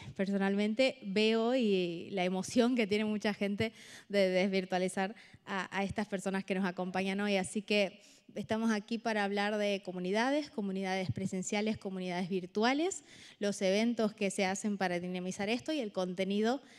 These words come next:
que estas personas vienen trabajando hace tantos años y con tanta asertividad para, para, bueno, para movilizar lo que es el ecosistema tecnológico. Así que voy a invitar a presentarlos. Eh, si quieres empezar, por aquí empezamos con Carlos. Bienvenido, Carlos.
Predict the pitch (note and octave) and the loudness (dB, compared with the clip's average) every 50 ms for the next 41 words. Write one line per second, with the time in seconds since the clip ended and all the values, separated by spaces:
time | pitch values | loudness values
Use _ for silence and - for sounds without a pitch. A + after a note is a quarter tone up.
0 | - - _ - F3 E3+ E3 - F#3 F3+ - - G3 G#3 - G#3 - - A#3 A#3 | -20 -20 _ -8 -6 -6 -6 -4 -6 -6 -4 -4 -2 0 0 0 0 2 0 2
1 | B3 A#3+ G#3+ G#3+ A3 A3 A3 A3 G#3 G3 F3+ G3 G3 - G#3 G#3 G#3+ G#3 G#3+ - | 2 2 2 2 2 0 0 0 0 0 0 0 0 -2 -2 -2 0 -2 -2 -2
2 | - G3 F#3 F3 - _ - F#3+ G3 G#3 A3 A3 A3+ B3 A#3+ C4 D4 D#4+ F#4 G4+ | -2 -2 -2 -2 -6 _ -6 -6 -4 -2 0 0 2 2 2 2 0 0 -2 -2
3 | - - - - - - _ _ - - G#3+ G#3 G3 - G3 F#3 F#3 F#3 F#3 F3 | -4 -12 -18 -20 -20 -20 _ _ -10 -6 -4 -4 -4 -4 -4 -4 -4 -6 -8 -6
4 | - - G3 G3+ G3+ G#3 G#3 - G#3+ G3 F#3+ - F#3+ F#3 F#3+ G3 G3 G#3 A#3 B3+ | -4 -2 -2 -2 -2 -4 -2 -2 -2 -4 -2 -2 -2 0 2 2 2 2 2 -2
5 | B3+ - - - G3 F#3+ F#3 F3 F3 E3+ E3+ F3 F#3 F#3+ F3+ - - - - - | -4 -8 -4 -2 0 0 0 0 -2 -4 -6 -8 -10 -14 -16 -18 -20 -20 -20 -20
6 | - _ _ - F#3+ F3 E3+ E3+ F#3 G3+ F#3+ F3 F3 F#3 F3+ F3 F#3 F#3+ F#3 F#3 | -20 _ _ -8 -6 -6 -4 -4 -4 -4 -4 -6 -6 -4 -4 -2 -2 -2 -2 -2
7 | F#3 F#3+ G3 - - G#3 G3+ G3 G3 F#3 F#3 F#3+ G3+ F3+ F#3+ F#3 F3 - F#3 - | -2 -2 -2 0 0 0 2 2 0 0 0 -2 -2 -2 -2 -4 -6 -6 -8 -6
8 | F#3+ G3+ - F#3+ F#3+ F#3 - F3 F#3 F#3 F#3 F#3+ F#3 F#3 F#3 F3+ F#3 - - G#3+ | -6 -6 -6 -6 -6 -4 -4 -4 -2 -2 -2 -2 -2 -4 -6 -6 -6 -6 -4 -2
9 | - G#3+ G#3+ - - - - - - - - - C4+ D#4+ E4+ E4 E4 - D#4+ D4+ | 0 -2 -2 -2 -12 -18 -16 -16 -16 -8 0 4 6 8 8 8 6 6 8 6
10 | D#4+ D#4 D4+ C4 C4 - B3+ A#3+ A#3 C#4+ D#4 D#4+ E4+ G#4+ A#4+ - - - - - | 6 6 6 2 2 4 4 4 6 6 6 8 6 6 4 2 -6 -12 -12 -12
11 | - - - A#3 A3+ G#3+ G#3 G#3 G3+ G3 - A3+ G#3 A3 G#3+ A#3 A#3+ - A3 G#3 | -14 -8 -2 2 4 4 6 4 4 2 0 -2 0 2 2 2 2 2 2 0
12 | G#3 F#3+ - D#4 - - - - - - - - - G3+ G3+ G3+ G#3 B3 B3 A#3+ | 2 2 0 0 0 -2 -14 -20 -20 -20 -8 0 4 4 6 6 6 6 6 6
13 | A#3+ A#3 A#3 B3 A#3+ - G#3+ G3 F#3+ F#3+ F#3 - B3 C4 C#4+ D#4 F4 - - - | 4 6 4 4 4 2 0 0 0 -2 -2 -2 0 0 0 0 -2 -4 -2 0
14 | A#3 A3 A3 A3 G#3+ A3 A#3 A3+ G#3 G#3 G3+ G#3 A#3 | 2 4 4 6 6 6 4 4 2 2 0 0 -2